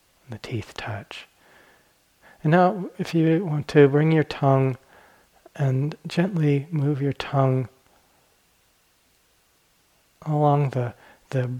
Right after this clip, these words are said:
the biting and chewing surfaces of the teeth, maybe along the bottoms of the front teeth or, or the chewing parts of the molars, the back teeth. You feel that r-, roughness there.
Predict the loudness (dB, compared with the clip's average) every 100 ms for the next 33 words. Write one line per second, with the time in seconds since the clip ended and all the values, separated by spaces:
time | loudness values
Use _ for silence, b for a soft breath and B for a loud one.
0 | -12 -14 -10 -2 4 6 4 0 -2 -6
1 | -4 -2 2 2 2 -2 0 0 0 -6
2 | -6 -6 -8 -8 -12 -8 -6 -8 -14 -14
3 | -8 -6 -6 -4 -4 -4 0 4 4 2
4 | -4 -10 -8 -8 -6 -6 -6 -6 -10 -10
5 | b b b b b b b b b _
6 | -4 -4 -2 2 4 4 2 0 2 2
7 | 0 -8 -4 0 2 2 2 -2 -8 -12
8 | -8 -4 -4 -6 -6 -6 -6 -12 _ b
9 | b b b b -10 -6 2 2 4 -2
10 | -2 B B -8 -8 -4 2 2 2 -10
11 | -10 -10 -10 -6 -6 -6 -10